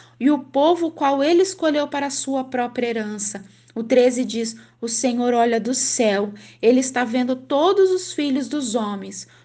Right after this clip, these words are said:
Do lugar da sua habitação, ele contempla todos os habitantes da terra." O Senhor te vê. Mesmo que você não sinta isso, amada, eu quero dizer uma coisa pra vocês.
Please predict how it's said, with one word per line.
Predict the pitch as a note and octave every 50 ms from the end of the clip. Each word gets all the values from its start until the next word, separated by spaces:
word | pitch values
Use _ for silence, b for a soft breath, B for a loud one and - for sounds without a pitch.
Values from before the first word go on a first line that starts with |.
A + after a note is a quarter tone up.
| b -
Do | G3+ C4+
lugar | C4 B3+ B3+ A3+ G3 A#3+ B3+ C#4+ D#4+ E4 E4
da | B3 C4+ C#4
sua | C4+ - - - F4+ G4
habitação, | G4 F#4 F4+ F#4 - E4+ D#4+ D#4+ - - - B3+ A3 G3+ G3 b b b b b b
ele | - A#3 C4 C4 B3+
contempla | C4 C4 C4 C4 B3+ B3+ C4+ C4 C4 C4 B3+ B3+ B3+ - - -
todos | D#4 D4 D#4 E4+ F4 F4+ F4 F4
os | F4 D#4+ C#4+ C4+
habitantes | C#4+ C4+ A3+ C4+ B3+ - - B3+ B3 B3 A3+ - G#3
da | G3+ A3+ A3+
terra." | A3+ - - A3 G3 F#3 F#3 F3+ F3+ F3+ F#3 b b b b b b b b -
O | A3+
Senhor | B3 - - - B3+ A#3 A3 G#3+ G#3 A#3 A#3+ C#4+ D4+ D4+ b b b b b b b _
te | - - - D#4+ F4 F#4+ F4+
vê. | C4 G3+ F#3 F3+ F#3 A#3+ B3+ A#3+ A3 G#3 G#3 G#3 - _ _ B B B B B B B
Mesmo | - A3+ B3 D#4+ E4 F4 F#4 F#4 F#4+ F#4+
que | F#4+ F#4
você | E4 D4 E4 E4 - E4
não | D4+ D4+ D#4+ F4
sinta | F4+ - - E4+ D#4 D#4+ D#4 D#4 D#4
isso, | D4 C#4 C4+ C#4 C4 C4+ - B3+
amada, | A#3+ A#3 A#3 A#3+ A#3 A3+ B3
eu | B3+
quero | B3+ C4 C4 C4 C#4
dizer | A3+ C4+ C#4 B3 C4+ C#4 C#4
uma | C#4 C#4+ D#4 D#4
coisa | D4+ D4 C#4 C4+ B3+
pra | B3+ - B3+ A#3+
vocês. | A3 A#3 B3 B3 - - A3+ G#3 G#3 G3+ F#3 F#3 - - -